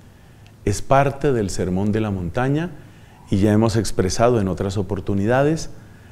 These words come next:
que este sermón, que se encuentra en los capítulos cinco, seis y siete de Mateo, nos presenta la mayor colección que hay en toda la Biblia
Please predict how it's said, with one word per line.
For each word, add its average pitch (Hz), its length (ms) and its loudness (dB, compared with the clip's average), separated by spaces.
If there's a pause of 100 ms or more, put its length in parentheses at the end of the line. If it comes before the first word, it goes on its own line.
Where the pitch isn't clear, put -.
(180)
que 123 300 6
este 160 280 4
sermón, 131 600 4
que 107 120 -4
se 104 120 -2
encuentra 98 460 0
en 104 80 2
los 98 160 -2
capítulos 107 640 2
cinco, 131 400 0
seis 113 260 0
y 123 80 0
siete 120 380 0
de 123 100 0
Mateo, 110 460 0 (560)
nos 120 260 6
presenta 131 560 4
la 117 240 4
mayor 107 600 4
colección 131 640 2
que 101 100 -2
hay 104 140 2
en 95 140 -2
toda 147 260 2
la 156 100 -2
Biblia 107 460 -2